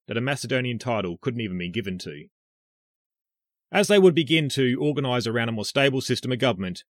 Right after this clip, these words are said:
in the Archaic Age, then we can start to see a clearer territory be established. Though, the borders of even these lands would blur with other cultures that neighboured theirs. We can still get a general idea of the lands that they would occupy, though,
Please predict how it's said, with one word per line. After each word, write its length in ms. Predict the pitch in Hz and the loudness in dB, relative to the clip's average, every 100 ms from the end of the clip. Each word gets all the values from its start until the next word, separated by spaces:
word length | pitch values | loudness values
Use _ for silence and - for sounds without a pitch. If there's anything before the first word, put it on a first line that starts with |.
| _ - | _ -8
in 140 | 127 | -2
the 120 | 123 | 0
Archaic 500 | 117 117 131 123 117 | -2 -2 -2 0 0
Age, 400 | 123 95 90 - _ - | 0 0 -4 -10 _ -4
then 140 | 175 | 0
we 60 | 170 | 0
can 120 | 147 | 0
start 240 | - 147 95 | 0 0 0
to 60 | |
see 180 | - 143 | -2 -2
a 80 | 113 | -2
clearer 300 | - 147 117 | -2 -2 -2
territory 400 | - 113 101 92 | -2 -4 -4 -8
be 180 | 85 87 | -6 -8
established. 640 | - 123 98 78 - - _ _ _ _ _ _ | -6 -6 -6 -8 -14 -20 _ _ _ _ _ _
Though, 300 | 180 175 180 - - | 4 6 6 4 -4
the 80 | 123 | -2
borders 400 | 143 180 170 143 | 2 2 2 0
of 100 | 139 | 0
even 240 | 165 156 | 0 0
these 240 | 143 147 113 | -2 -2 -2
lands 420 | 101 90 95 - | -4 -4 -8 -8
would 180 | 127 107 | -8 -4
blur 320 | 127 135 147 | 0 2 2
with 100 | 131 | 2
other 220 | 123 135 | 0 -4
cultures 560 | - 123 117 95 90 - _ | -2 -2 -2 -6 -6 -10 _
that 100 | 107 | -6
neighboured 360 | 113 117 95 78 | -2 0 -2 -2
theirs. 440 | 104 95 78 - - _ _ _ _ _ _ _ _ _ | -4 -4 -8 -12 -16 _ _ _ _ _ _ _ _ _
We 120 | 165 | -2
can 100 | 180 | 0
still 240 | 180 233 226 | 2 2 4
get 140 | 208 | 4
a 40 | 156 | 4
general 320 | 175 160 151 | 2 2 2
idea 300 | 143 135 135 | 2 2 0
of 60 | |
the 100 | 139 | 0
lands 300 | 131 120 117 | 0 0 -2
that 80 | 123 | -2
they 120 | 120 | -2
would 140 | 127 123 | 0 0
occupy, 460 | 110 107 98 90 | -2 -6 -6 -6
though, 240 | 85 80 | -6 -8